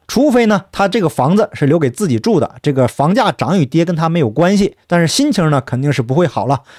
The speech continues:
因为毕竟嘛，在高价买房，然后就看着自己的房子在不断的这个暴跌，呃，心情一定不会好。第四，断供人数激增，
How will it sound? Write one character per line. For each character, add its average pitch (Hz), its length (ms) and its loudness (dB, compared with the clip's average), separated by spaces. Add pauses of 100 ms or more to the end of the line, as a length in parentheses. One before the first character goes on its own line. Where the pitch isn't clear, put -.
(180)
因 180 100 0
为 185 100 -6
毕 262 200 0
竟 254 180 0
嘛， 131 160 -2 (300)
在 190 100 2
高 226 260 2
价 220 140 4
买 123 180 0
房， 120 300 -4
然 131 180 -2
后 180 140 0
就 165 80 0
看 - 240 -4
着 175 80 2
自 175 160 -4
己 135 60 -2
的 120 100 -2
房 120 260 -4
子 143 80 -2
在 135 140 0
不 123 180 -4
断 175 160 0
的 110 220 -2 (240)
这 127 160 -2
个 110 180 -4
暴 156 280 0
跌， 165 260 0 (160)
呃， 113 100 -10
心 170 220 -4
情 139 160 -2
一 143 60 -2
定 165 120 -2
不 127 140 -4
会 147 80 2
好。 104 240 -6 (680)
第 247 100 0
四， 254 320 0 (440)
断 262 260 2
供 254 180 2
人 156 160 2
数 202 160 0
激 196 180 -4
增， 185 260 0